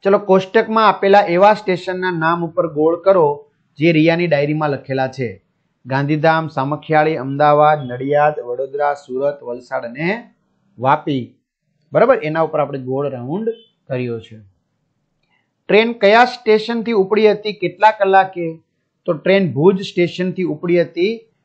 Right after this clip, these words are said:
ઓગણીસ કલાક પચાસ મિનિટે,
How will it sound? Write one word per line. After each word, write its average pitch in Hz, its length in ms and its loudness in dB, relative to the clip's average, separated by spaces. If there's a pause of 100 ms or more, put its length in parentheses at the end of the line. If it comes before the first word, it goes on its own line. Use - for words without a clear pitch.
(160)
ઓગણીસ 185 480 -2
કલાક 175 380 0
પચાસ 170 640 -2
મિનિટે, 135 580 -4